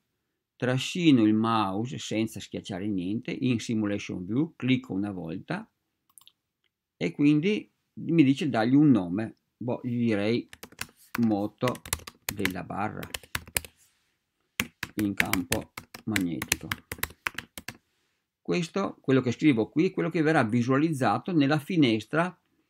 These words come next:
eh, nel nostro frame una volta che sarà prodotta. Quindi clicco su ok e vedete già che me la, me la crea qui in alto a sinistra. Spostiamo questo a destra. Ecco, qui mi ha già prodotto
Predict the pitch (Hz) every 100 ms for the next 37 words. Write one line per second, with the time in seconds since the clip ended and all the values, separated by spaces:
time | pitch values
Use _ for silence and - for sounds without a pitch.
0 | _ _ _ _ - 87 82 - - -
1 | 104 92 101 - 170 - 143 196 165 120
2 | 127 156 151 135 110 104 104 90 65 -
3 | 104 - 98 98 131 131 92 - 101 139
4 | 165 170 220 269 - _ _ - _ _
5 | _ _ - 156 190 214 156 170 170 185
6 | 185 170 170 165 - 143 156 165 113 117
7 | 131 127 120 92 95 107 - 104 - -
8 | - 110 _ 110 - 123 110 135 - -
9 | 147 143 143 135 196 220 _ _ _ _
10 | _ _ 120 117 151 - 202 220 - 135
11 | 139 135 110 165 143 110 - 190 233